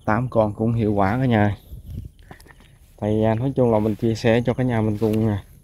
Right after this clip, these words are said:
đặt. Thì, à, những chỗ nước dụm dụm gì nè, là con ếch nó tập trung, à, lại đây nó ăn cá cả nhà. Đây. Thì, à, mình, nếu mà mình không sợ mất á,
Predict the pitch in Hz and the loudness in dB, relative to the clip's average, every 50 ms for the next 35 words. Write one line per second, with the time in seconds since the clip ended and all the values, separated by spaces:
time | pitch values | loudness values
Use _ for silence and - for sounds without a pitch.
0 | - - 120 113 - - - - - - - - _ _ - _ _ - _ _ | -4 0 0 0 0 -2 -8 -20 -20 -20 -20 -20 _ _ -20 _ _ -20 _ _
1 | _ _ - - 113 110 107 107 110 117 113 113 117 139 143 - 131 117 113 120 | _ _ -6 -4 -2 0 0 0 0 0 -2 -2 -4 -6 -4 -2 -2 0 0 0
2 | 135 143 147 160 156 - 127 113 117 123 113 98 104 120 123 127 117 107 104 104 | 0 0 -2 -2 -2 0 0 2 4 4 4 4 4 4 4 4 2 2 0 -2
3 | - - - - - - - - _ - - _ _ - _ - - - _ _ | -4 -12 -18 -20 -20 -20 -20 -20 _ -20 -20 _ _ -20 _ -20 -20 -20 _ _
4 | - _ _ _ _ - 104 107 107 110 110 110 113 113 110 - - 123 117 120 | -20 _ _ _ _ -2 2 4 4 6 6 6 4 4 2 0 -2 0 4 6
5 | 131 143 151 156 165 160 147 - 113 - - - 139 120 123 123 123 123 120 120 | 6 6 6 6 2 2 2 0 0 0 2 2 2 2 4 2 2 0 0 0
6 | 120 117 - - - - - - _ _ _ _ _ _ _ _ _ _ _ _ | -2 -4 -6 -12 -20 -20 -20 -20 _ _ _ _ _ _ _ _ _ _ _ _
7 | _ 107 107 107 120 123 120 120 123 123 120 131 143 131 120 123 117 - 120 127 | _ 2 4 4 6 6 6 6 6 4 2 2 2 2 2 2 4 6 6 6
8 | 139 160 165 165 151 127 110 107 - - - - - - _ _ _ _ - _ | 6 4 2 2 0 0 0 -2 -8 -14 -20 -20 -20 -20 _ _ _ _ -20 _
9 | _ - _ - _ - - - - - - _ _ - - - - _ - 117 | _ -20 _ -20 _ -20 -20 -20 -20 -20 -20 _ _ -20 -20 -20 -20 _ -10 -10
10 | 107 - - - - - - - - - - _ - - - _ - _ _ _ | -10 -10 -14 -20 -20 -20 -20 -20 -20 -20 -20 _ -20 -20 -20 _ -20 _ _ _
11 | _ _ _ - - - _ _ _ _ _ - - - - - _ _ - _ | _ _ _ -20 -20 -20 _ _ _ _ _ -20 -20 -20 -20 -20 _ _ -20 _
12 | _ - 104 104 101 101 104 104 104 - - - - 104 101 104 101 104 107 104 | _ -6 -4 -2 -2 -2 -2 -4 -4 -6 -10 -8 -6 -4 -2 -2 -2 0 -2 -2
13 | 104 110 117 127 139 143 139 123 113 107 107 104 104 104 107 104 - - - 120 | -2 0 4 4 6 6 6 6 6 4 4 4 2 2 0 -2 -2 0 0 2
14 | 117 113 - 113 92 101 107 113 131 156 - - 160 160 | 2 4 4 6 6 6 6 4 2 2 0 0 -2 -2